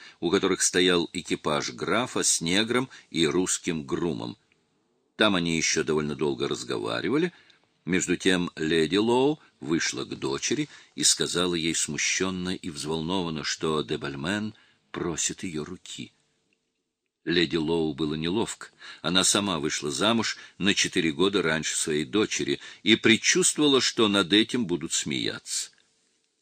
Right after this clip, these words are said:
Мать сказала Сузи, что граф де Бальмен — прекрасная партия. Правда,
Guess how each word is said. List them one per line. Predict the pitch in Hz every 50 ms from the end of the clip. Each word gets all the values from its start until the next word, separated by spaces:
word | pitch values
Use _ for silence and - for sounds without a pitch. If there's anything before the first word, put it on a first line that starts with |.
| - 80
Мать | 87 90 85 82 -
сказала | - - - 80 69 82 80 73 76
Сузи, | - - - 95 95 82 71 82
что | 76 - - - 80 73
граф | 67 69 76 87 82 80 -
де | - - -
Бальмен — | - 67 67 73 95 117 123 120 - - - _ _
прекрасная | - - 80 - - - - 190 190 - - 76 71 69 65
партия. | - - 65 64 64 - - - - 69 69 - - - - -
Правда, | - - 107 113 120 113 110 131 120